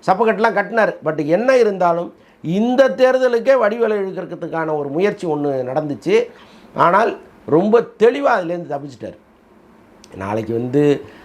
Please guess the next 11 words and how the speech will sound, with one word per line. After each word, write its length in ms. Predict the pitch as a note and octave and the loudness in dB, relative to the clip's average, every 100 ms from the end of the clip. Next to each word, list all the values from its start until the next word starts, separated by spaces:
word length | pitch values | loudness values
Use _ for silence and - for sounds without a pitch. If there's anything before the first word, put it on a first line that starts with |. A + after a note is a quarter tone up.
| - | -2
அரசியல் 380 | A2+ C#3 D#3 D3 | 0 2 0 2
கட்சிகள் 420 | D3+ C#3+ D3+ D3 | 0 0 -2 0
தோக்கும், 520 | D3+ D#3 D3+ D3+ D3+ | 2 2 0 -4 -4
ஜெயிக்கும். 680 | B2+ D#3 E3 - D#3 D3+ E3 - - - - - | 0 0 0 -2 0 0 -2 -8 -20 -20 -10 0
ஆ, 360 | D#3 D3+ C#3+ | 2 2 -2
ஆனால் 580 | - E3+ F#3+ B3 D4+ F4 - | 0 2 4 2 0 -6 -12
இந்த 180 | E3+ F3 | -2 -2
மாதிரி 320 | F3 A#3+ C#4 | 2 2 2
நடிகர்கள் 520 | G3 G#3 C#4 C#4+ B3+ A#3 | 0 0 0 0 2 2
அதுக்குள்ள 420 | G3 F3+ G#3+ F3 | 0 0 -2 0
போறாங்கல்ல, 540 | E3+ D#3 C3+ B2+ D3 | 0 -2 -4 -6 -6